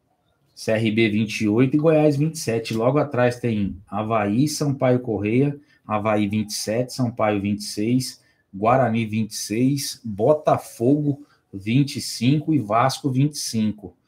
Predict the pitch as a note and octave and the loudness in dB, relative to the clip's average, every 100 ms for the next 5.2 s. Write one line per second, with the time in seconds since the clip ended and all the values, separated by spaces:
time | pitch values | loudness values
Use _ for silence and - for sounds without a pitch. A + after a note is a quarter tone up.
0 | _ _ _ - G2+ A2 - A2 B2+ D#3 | _ _ _ -6 -4 -2 -4 -2 -2 0
1 | D3 C3 C3 - B2 A#2+ _ A#2 G#2 G#2 | 2 0 0 -2 -2 -4 _ -2 0 -2
2 | G2+ - G2 - A2 G#2 G2+ G2+ G#2 - | -4 -4 -6 -6 -4 -4 -4 -6 -8 -4
3 | A#2 - A2 G#2+ G#2+ - G#2+ G2+ G2 - | -4 -2 -2 0 -2 -4 -4 -4 -8 -14
4 | _ _ _ - F#2+ A2+ A2 G#2 A2+ D3+ | _ _ _ -6 0 2 2 4 8 8
5 | B2+ - | 6 -6